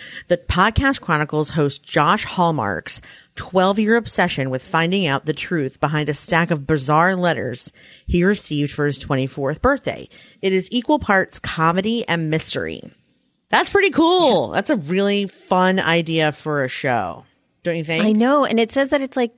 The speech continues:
Speaker 2: two ne-, two teenage girls and their landlord.
Speaker 1: Oh, yeah. It's bet-, right. It's between them and their landlord. So weird.
Speaker 2: It's just so bizarre. Like, I like it. So we are gonna have to, ch-, I'm gonna have to check it out, at least one episode of this thing.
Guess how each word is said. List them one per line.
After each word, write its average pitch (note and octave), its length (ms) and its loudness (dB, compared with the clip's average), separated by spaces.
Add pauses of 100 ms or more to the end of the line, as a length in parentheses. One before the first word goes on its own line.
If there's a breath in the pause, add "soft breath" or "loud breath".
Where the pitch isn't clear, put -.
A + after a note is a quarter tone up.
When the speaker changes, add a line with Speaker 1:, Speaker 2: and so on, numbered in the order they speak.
(220)
Speaker 2:
two C4 180 2
ne-, B3+ 200 2
two C4+ 260 -2
teenage B3+ 400 0
girls A3+ 320 2
and G#3+ 120 2
their F3+ 140 2
landlord. E3 680 -2 (280)
Speaker 1:
Oh, G#3+ 100 0
yeah. C#4+ 320 0
It's G#3 120 -6
bet-, A3 160 -10
right. B3+ 240 -2
It's E3+ 80 -8
between A#3 320 -6
them A3 140 -6
and A3 100 -6
their F#3+ 100 -6
landlord. F3 500 -8
So - 300 -12
weird. G2+ 460 -14
Speaker 2:
It's - 260 -4
just B3 200 -4
so C4 140 0
bizarre. G3 720 0
Like, E3 420 -6 (180)
I A3 100 0
like A3+ 320 0
it. - 220 -4
So A#3+ 400 4
we B3 240 0
are C4+ 80 0
gonna C4+ 160 0
have C4 160 -2
to, B3+ 100 -4
ch-, - 140 -2
I'm G#3 100 0
gonna B3+ 140 0
have C4 100 0
to B3 60 -2
check A#3+ 180 -2
it A#3+ 60 0
out, G#3 240 0
at E3+ 80 -2
least A3 240 0
one G3 240 2
episode E3 420 0
of D3+ 100 -2
this D#3 180 -6
thing. E3 360 -4